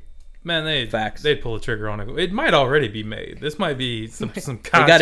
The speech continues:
Speaker 1: conscious
Speaker 2: they got it
Speaker 1: shit.
Speaker 2: in the vault somewhere.
Speaker 1: Yeah, that's,
Speaker 2: They're just
Speaker 1: that's,
Speaker 2: waiting to,
Speaker 1: that's
Speaker 2: waiting
Speaker 1: already
Speaker 2: to
Speaker 1: in the vault.
Speaker 2: release
Speaker 1: They
Speaker 2: it.
Speaker 1: got Ashton Kutcher as George.
Speaker 2: <laughs>
Speaker 1: They're like, it's, they've already got this made
Speaker 2: Right.
Speaker 1: somewhere.
Speaker 2: It's like covid thirty-five. They're just waiting to release it. You know
Speaker 1: They,
Speaker 2: what I mean?
Speaker 1: well, yeah. <laughs>
Speaker 2: They're just waiting.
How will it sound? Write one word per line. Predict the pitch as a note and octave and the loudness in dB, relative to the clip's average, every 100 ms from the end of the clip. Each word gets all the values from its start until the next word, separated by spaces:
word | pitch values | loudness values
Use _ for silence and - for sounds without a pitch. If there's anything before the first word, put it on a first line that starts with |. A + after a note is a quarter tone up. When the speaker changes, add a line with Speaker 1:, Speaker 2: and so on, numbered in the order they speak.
| D3 | 8
Speaker 1:
conscious | C#3 | 8
Speaker 2:
they | C3+ | 6
got | E3 D3 | 8 8
it | |
Speaker 1:
shit. | |
Speaker 2:
in | C#3 | 6
the | A#2+ | 6
vault | B2 D#3 D#3 | 8 6 6
somewhere. | C3+ A#2+ A#2 A2+ A2 | -2 -2 0 0 2
Speaker 1:
Yeah, | F3 G#2+ C3+ | 2 2 0
that's, | E3+ | 2
Speaker 2:
They're | C#3 | 2
just | C3 A2+ | 2 0
Speaker 1:
that's, | B2 | 4
Speaker 2:
waiting | D3+ D3+ B2+ | 4 4 -2
to, | A#2 | 0
Speaker 1:
that's | E3 F#3 | 2 4
Speaker 2:
waiting | D3+ | 4
Speaker 1:
already | B2 | 6
Speaker 2:
to | C3 | 4
Speaker 1:
in | |
the | B2 | 4
vault. | C3 | 4
Speaker 2:
release | - | 4
Speaker 1:
They | D3 | 4
Speaker 2:
it. | |
Speaker 1:
got | D3 A#2 | 2 2
Ashton | A#2+ A2+ A#2+ G#2 | 0 -2 -6 -6
Kutcher | C3 - A2+ | -6 -2 -2
as | A2+ A2 | -2 -4
George. | A#2 A#2+ A#2 A#2+ - - | -6 -4 -4 -6 -10 -2
Speaker 2:
<laughs> | |
Speaker 1:
They're | B3 - C#3 | -2 0 2
like, | B2 | 4
it's, | C#3 C#3+ - - - - - - - - | 2 -2 -6 -12 -12 -8 -6 -6 -8 -6
they've | C3 A#2+ | -4 -2
already | G#2 G#2+ | -2 -2
got | G#2+ | -2
this | A#2+ A2+ | -2 -4
made | - A2+ | -4 -4
Speaker 2:
Right. | - | -4
Speaker 1:
somewhere. | A#2+ A2 A2 B2 - - | -4 -4 -4 -4 -6 -4
Speaker 2:
It's | - | 2
like | B2+ - | 2 4
covid | - C3 A#2+ - | 6 6 4 6
thirty-five. | B2 A2+ A#2+ A#2 A2 | 4 6 4 4 4
They're | A2+ | 2
just | A2 G#2 | 0 0
waiting | A2+ G2+ | -2 -2
to | G#2+ | 0
release | G#2+ G#2 G#2+ - | -2 -2 -4 -4
it. | G#2+ | -6
You | G#2+ | -2
know | C3+ | 0
Speaker 1:
They, | B2+ | 2
Speaker 2:
what | |
I | A#2+ | 2
mean? | A#2+ | 0
Speaker 1:
well, | A#2+ A2 - | -2 -4 -4
yeah. | E3+ D3+ - - - - - | -6 -6 -8 -8 -8 0 2
<laughs> | E3+ - - - - - - | 4 2 2 2 0 -6 -8
Speaker 2:
They're | A#2 | -6
just | A2+ G#2+ | -6 -4
waiting. | A2 A2 - A2+ | -2 -2 -2 -2